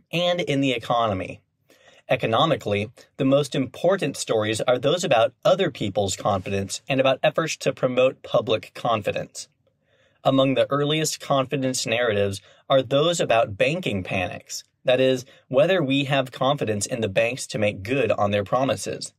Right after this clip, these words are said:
We mean not only public confidence in the morality of bankers and bank regulators, but also in the bank, but also confidence in banks'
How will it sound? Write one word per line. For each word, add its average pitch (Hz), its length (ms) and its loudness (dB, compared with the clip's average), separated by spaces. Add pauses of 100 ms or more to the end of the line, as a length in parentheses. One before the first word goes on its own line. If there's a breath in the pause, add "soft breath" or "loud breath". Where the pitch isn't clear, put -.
(460 soft breath)
We 156 300 -2
mean 135 320 0
not 117 240 2
only 107 240 0
public - 420 0
confidence 98 560 -4
in 110 160 -6
the 101 60 0
morality 107 640 2
of 90 160 -6
bankers 98 600 -4
and 101 180 -4
bank 101 260 -2
regulators, 101 640 -2 (380 loud breath)
but 135 240 2
also 143 520 4
in 131 180 -2
the 110 160 -2 (1080)
bank, 135 480 0
but 120 280 4
also 165 320 2
confidence 151 520 0
in 110 220 -4
banks' 120 500 -4